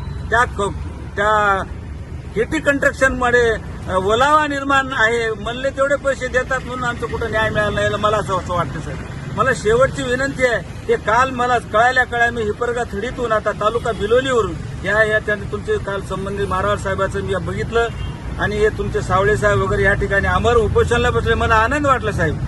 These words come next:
ह्या महाजन साहेबाला त्वरित आता दोन मिनिटाचं सस्पेंड करतं, माझा आत्मा शांत होईल म्हणतो. बिलकुल नाही, निलंबित करा. का कारण करा, कुठलंच काही आमच्यावर कारवाई केलं नाही, आम्हाला शिंदे साहेबाकडून पैसे मिळवून दिले नाही. माझी विनंती आहे साहेब, मला पैसे मिळण्यात हरकत नाही, मला परमेश्वर कुठतर देईल.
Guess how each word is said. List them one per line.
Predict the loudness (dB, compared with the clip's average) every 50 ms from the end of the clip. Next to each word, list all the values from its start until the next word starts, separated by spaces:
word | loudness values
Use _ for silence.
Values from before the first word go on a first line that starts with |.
| -6 -6 -2
ह्या | 2 4 4 4 4 2
महाजन | 0 -2 -2 -2 -2 -2 0
साहेबाला | 2 2 2 2 2 2 0 0 -2 -2
त्वरित | 0 2 2 4 2 2 0 0
आता | 0 0 0 -2 -4 -2
दोन | 0 0 0 0 -2
मिनिटाचं | -4 -6 -4 -4 -4 -4 -4 -6
सस्पेंड | -6 -6 -6 -6 -4 -4 -4 -4
करतं, | -4 -4 -4 -4
माझा | -4 -2 0 0
आत्मा | 0 -2 -2 -4 -4 -2
शांत | -4 -4 -4
होईल | -6 -6 -6
म्हणतो. | -6 -6 -6 -6 -8 -8 -8 -8 -8 -8 -8 -8 -8 -8 -8 -10 -10 -10 -10 -8 -8 -8 -8 -4
बिलकुल | -2 -2 -2 0 0 0 0 2
नाही, | 4 2 2 2 0
निलंबित | 2 2 4 4 4 4 4 2 0 0
करा. | 0 0 0 2 2 2 2
का | 2 2 2 2
कारण | 2 0 0 0 0 0 0
करा, | 0 0 2 2 0 -2 -4 -6 -8 -6
कुठलंच | -6 -6 -4 0 0 0 0 0 0
काही | 2 2
आमच्यावर | 2 2 0 0 -2 0 0
कारवाई | 0 0 2 2 2 2 0
केलं | 0 -2 -2 -2 -2 -2
नाही, | -2 0
आम्हाला | 0 0 0 -2 -2 -2
शिंदे | -2 -2 -2 -2
साहेबाकडून | -2 -2 -2 -2 -2 -2 -2 -2 -2 -4
पैसे | -4 -4 -4 -4
मिळवून | -4 -4 -4 -4
दिले | -4 -4 -6
नाही. | -6 -6 -8 -8 -8 -8 -8 -4
माझी | -2 -2 -2 0 0
विनंती | 0 0 0 0 -2 0 -2
आहे | -2 0
साहेब, | 2 2 2 0 0 -2 -4 -4 -2
मला | 0 2 2 2 2
पैसे | 2 2 0 0 0 0 0
मिळण्यात | 2 2 4 4 4 2 2 2
हरकत | 2 2 2 0 -4 -4
नाही, | -4 -4 -4
मला | -4 -2 -4
परमेश्वर | -2 -2 -2 -2 -2 -2 -2 -2 -2 -2
कुठतर | -2 -2 -2 -2 -2 -2
देईल. | 0 0 -2 -2 -2 -4 -4 -4 -4